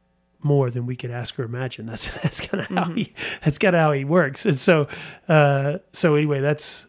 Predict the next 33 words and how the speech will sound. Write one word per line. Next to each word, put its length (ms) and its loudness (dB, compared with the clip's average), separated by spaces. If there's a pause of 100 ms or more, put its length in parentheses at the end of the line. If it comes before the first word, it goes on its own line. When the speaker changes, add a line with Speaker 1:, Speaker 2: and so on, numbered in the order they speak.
Speaker 1:
that's 220 -4
a 60 -2
good 240 -4
thing 200 -4
to, 180 -6 (100)
and 300 0
good 180 8
word, 300 2
I 40 -14
think, 200 -4
of 80 -8
encouragement 580 -6
for 140 -10
folks. 460 -14 (100)
Speaker 2:
Mm-hmm. 80 -10
Speaker 1:
So, 240 -8 (480)
so, 300 6
okay, 280 8
as 220 4
we're 80 10
wrapping 320 6
up, 100 0
thanks 420 6
for 280 0
spending 300 2
this 120 0
time. 280 2
Uh, 200 -2 (100)
but 180 2
as 140 4
we're 60 4
Speaker 2:
Of 60 4
course, 60 8